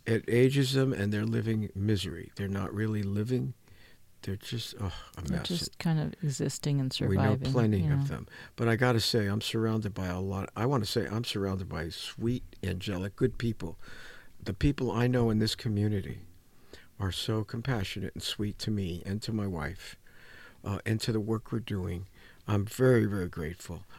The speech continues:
Speaker 1: I know the others are out there too, but I frankly,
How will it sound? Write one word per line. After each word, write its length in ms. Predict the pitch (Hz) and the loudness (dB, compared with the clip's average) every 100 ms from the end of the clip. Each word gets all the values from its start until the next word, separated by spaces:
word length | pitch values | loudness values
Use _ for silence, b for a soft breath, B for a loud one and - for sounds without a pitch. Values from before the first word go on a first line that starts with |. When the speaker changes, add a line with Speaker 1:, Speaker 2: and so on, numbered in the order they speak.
| - | -4
Speaker 1:
I 140 | 107 | 0
know 220 | 107 110 120 | 2 4 6
the 180 | 131 | 6
others 240 | 117 120 107 | 6 2 2
are 140 | 120 | 2
out 160 | 113 - | 0 0
there 140 | 120 | -2
too, 300 | - 117 90 - - B B B - | 0 -2 -2 -6 -18 B B B -8
but 100 | 104 | -4
I 140 | 98 101 | -2 -4
frankly, 880 | - 120 117 - 127 120 117 120 | 2 4 4 2 2 4 2 0